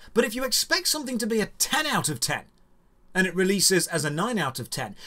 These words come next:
despite the fact it's actually objectively better than the eight out of ten, you are then disappointed.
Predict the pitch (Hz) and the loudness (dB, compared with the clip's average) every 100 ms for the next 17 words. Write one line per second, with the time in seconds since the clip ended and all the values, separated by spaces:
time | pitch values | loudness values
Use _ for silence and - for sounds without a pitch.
0 | - 226 220 262 254 220 240 220 - 214 | -6 2 4 4 2 0 2 2 2 -6
1 | 208 208 208 202 196 135 220 - 190 156 | -6 -6 -4 0 2 4 2 2 0 0
2 | 123 202 196 175 160 160 294 240 185 170 | 2 0 2 2 2 0 -2 0 0 -2
3 | - 170 151 - - - 123 202 202 170 | 0 0 -2 -8 -18 -10 0 4 6 4
4 | 123 208 277 254 165 139 - - - - | 0 0 2 2 2 0 -6 -18 -20 -20
5 | - - _ - 110 180 175 - - 196 | -20 -20 _ -8 -4 0 -2 -4 -4 -2
6 | 190 - - | -2 -4 -10